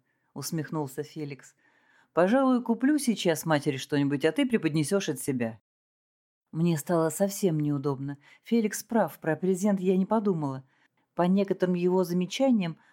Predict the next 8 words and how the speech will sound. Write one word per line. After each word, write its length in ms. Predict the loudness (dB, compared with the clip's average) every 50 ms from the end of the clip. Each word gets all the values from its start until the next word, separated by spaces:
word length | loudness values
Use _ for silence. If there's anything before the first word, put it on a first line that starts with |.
| _ -2
мне 180 | 2 2 4 4
давно 260 | 4 4 4 4 2
ясно, 400 | 4 4 2 0 0 -2 -4 -4
что 220 | -4 -2 -2 0
он 160 | 2 2 2 0
почтительный, 800 | 0 -2 -4 -4 -6 -6 -4 -4 -2 0 0 2 2 2 0
заботливый 640 | 0 -2 -2 0 0 -2 -2 0 -2 0 0 0 -2
сын, 380 | -2 -2 -2 -2 -2 -2 -6